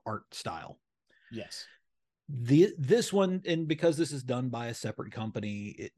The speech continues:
Speaker 1: does not have that art style. Um, a lot of the art is very, um, very heavy graphic design. Like, it, de-, you can definitely tell. It almost looks like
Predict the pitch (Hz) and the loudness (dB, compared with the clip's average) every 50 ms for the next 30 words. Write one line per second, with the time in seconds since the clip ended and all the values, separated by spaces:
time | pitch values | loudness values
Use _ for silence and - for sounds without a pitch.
0 | - 117 139 143 139 127 139 139 127 127 - - - 127 123 123 117 113 110 113 | -10 0 2 2 2 4 2 0 0 0 -2 -2 -2 0 0 0 -2 -4 -6 -6
1 | 113 120 - - 104 110 - - - - - 113 98 101 98 95 92 90 - - | -6 -6 -8 -8 -10 -10 -10 -10 -12 -10 -8 -8 -6 -6 -8 -8 -10 -12 -14 -16
2 | - - 139 135 127 123 120 123 - 131 131 123 131 139 156 180 185 180 151 139 | -8 -4 -2 0 0 0 -2 -4 -2 -2 -2 0 2 4 4 6 4 4 0 0
3 | 143 151 143 139 131 127 123 117 113 113 - _ _ _ _ - - 131 131 139 | 0 2 2 4 2 2 0 -4 -6 -10 -12 _ _ _ _ -4 0 4 4 4
4 | 135 - - - - _ _ _ - 135 135 131 127 127 123 123 120 117 110 107 | 4 2 -6 -20 -20 _ _ _ -2 2 2 4 4 4 4 2 0 0 -2 -6
5 | 104 - - - - 110 107 107 107 123 127 127 131 131 127 127 127 123 120 120 | -8 -12 -14 -14 -12 -12 -12 -6 -2 0 2 2 2 2 2 2 0 0 0 -2
6 | 117 117 117 - - 123 117 113 113 110 110 107 104 104 101 101 101 101 - _ | -2 -4 -6 -8 -8 -8 -8 -6 -6 -6 -8 -8 -10 -10 -10 -12 -12 -14 -16 _
7 | _ _ _ _ _ - 131 180 196 202 165 131 139 170 156 156 120 113 110 110 | _ _ _ _ _ 2 4 6 6 6 4 4 2 2 2 2 -2 -2 -6 -2
8 | 113 120 117 120 123 - - 110 - 117 110 107 101 104 104 95 95 98 92 92 | 0 2 2 2 0 -2 -4 -10 -8 -6 -8 -8 -6 -6 -8 -8 -10 -12 -14 -14
9 | - - 107 123 120 117 117 113 107 - - - 143 135 127 - - - - 120 | -14 -14 -10 -6 -2 -2 -2 -2 -2 -6 -8 -4 -4 -4 -4 -4 -12 -12 -12 -12
10 | 110 113 117 139 147 143 160 165 147 175 147 120 107 131 139 139 - 156 147 131 | -10 -6 0 0 0 2 2 2 2 2 2 4 4 2 2 2 0 -4 -2 -2
11 | 135 123 - 151 143 135 139 143 139 156 185 202 214 180 147 - 120 120 127 127 | -2 -2 0 0 0 2 2 2 2 2 2 4 2 0 -2 -2 -4 -4 -4 -4
12 | - - 139 127 123 117 - | -6 -6 -4 -4 -4 -4 -6